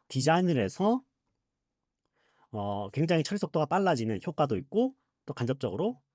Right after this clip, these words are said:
이씨에스 쓰면서 캐시 히트가 높아지니까 발열이 줄어든 효과도 있죠. 그래서 그런 면에서,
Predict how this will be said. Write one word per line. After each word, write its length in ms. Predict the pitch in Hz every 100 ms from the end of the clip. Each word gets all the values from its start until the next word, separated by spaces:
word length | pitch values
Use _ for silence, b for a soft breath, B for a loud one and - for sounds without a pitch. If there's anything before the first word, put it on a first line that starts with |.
| _ _
이씨에스 360 | 190 175 208 180
쓰면서 560 | - 139 123 196 262 - -
캐시 240 | - 220 220
히트가 220 | - 151
높아지니까 680 | 143 165 123 95 180 220 262 _ _ _ _ _ _ _ _ _ _ -
발열이 280 | 143 160
줄어든 300 | 185 190 170
효과도 240 | 143 139 104
있죠. 200 | - - - _ _ _ _ b b b b b _ _
그래서 160 | - 143
그런 260 | 151 170
면에서, 580 | 170 95 120 165 214